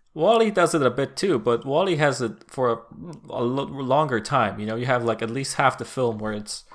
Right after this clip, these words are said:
where it's really different, and then the, the thing kinda kicks into gear. But that, it's still, like, you know, most of the film or, like, half the film where it's, you know, where it's that kind of thing. So it feels more earned. And Up is just, yeah,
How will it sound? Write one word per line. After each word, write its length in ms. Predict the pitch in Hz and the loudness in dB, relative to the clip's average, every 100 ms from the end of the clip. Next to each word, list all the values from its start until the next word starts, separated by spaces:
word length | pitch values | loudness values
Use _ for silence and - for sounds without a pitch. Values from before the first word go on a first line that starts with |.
| - _ | -20 _
where 100 | 117 | 2
it's 160 | 110 120 | 2 0
really 240 | 127 117 | 0 0
different, 580 | 107 110 - - 123 _ - | -2 -2 -4 -16 -18 _ -12
and 180 | 117 120 | -4 0
then 460 | 117 107 104 117 - _ _ _ _ - | 2 2 -2 -8 -16 _ _ _ _ -8
the, 120 | 120 | -4
the 140 | 113 | -2
thing 220 | 107 127 113 | -2 -2 0
kinda 280 | 127 113 | 0 0
kicks 300 | 98 120 - | 0 -6 -6
into 180 | 110 104 | -6 -8
gear. 360 | - 104 92 110 - | -8 -6 -6 -6 -6
But 300 | 107 - _ _ _ _ _ - | -4 -6 _ _ _ _ _ -8
that, 180 | 139 | -8
it's 140 | 151 - | -6 -6
still, 260 | - 208 | 0 4
like, 260 | 139 107 104 | 6 4 2
you 60 | 127 | -2
know, 140 | 98 | -2
most 320 | 98 127 147 113 | 2 2 2 -2
of 120 | 101 | -4
the 60 | |
film 360 | 92 123 104 98 | -2 0 2 0
or, 100 | 104 | -2
like, 200 | 101 92 | -2 -4
half 340 | - 113 - | 2 2 2
the 60 | 110 | -8
film 340 | - 113 104 | -6 -4 -4
where 180 | 110 107 | -8 -10
it's, 300 | 107 - - - _ - - - | -8 -10 -12 -18 _ -20 -20 -16
you 80 | 120 | -12
know, 180 | - - | -12 -10
where 140 | 120 117 | -6 -6
it's 140 | - | -4
that 200 | 120 101 | -2 -2
kind 180 | - 101 | -4 -10
of 80 | 104 | -10
thing. 300 | 107 90 - _ _ _ _ | -10 -10 -14 _ _ _ _
So 220 | - 123 | -6 -6
it 80 | 117 | -4
feels 260 | 143 123 | -4 -2
more 400 | 120 113 104 95 - | -2 0 0 -4 -2
earned. 440 | 113 104 95 - - _ | -2 -2 -8 -14 -20 _
And 160 | - 113 | -12 -2
Up 260 | 135 - 117 | 0 0 -4
is 160 | 107 | -8
just, 360 | - 110 - - | -8 -8 -8 -10
yeah, 260 | 104 90 | -10 -10